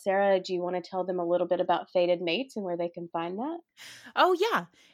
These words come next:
Speaker 2: If you enjoyed having a conversation about romance or listening to a conversation about romance, you can join me and, and my co-host, Jen Prokop, every Wednesday,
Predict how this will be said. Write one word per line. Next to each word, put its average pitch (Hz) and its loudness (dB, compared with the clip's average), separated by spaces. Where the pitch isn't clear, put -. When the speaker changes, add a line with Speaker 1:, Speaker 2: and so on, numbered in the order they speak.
Speaker 2:
If 370 0
you 277 0
enjoyed 254 2
having 240 0
a 233 -6
conversation 220 -4
about 180 0
romance 180 -2
or 196 -2
listening 202 -2
to 202 -6
a 185 -4
conversation 190 -4
about 165 -2
romance, 180 -4
you 247 -4
can 339 -2
join 285 -2
me 233 -2
and, 202 -6
and 190 -2
my 190 -2
co-host, 285 -2
Jen 214 2
Prokop, 196 2
every 208 0
Wednesday, 196 -4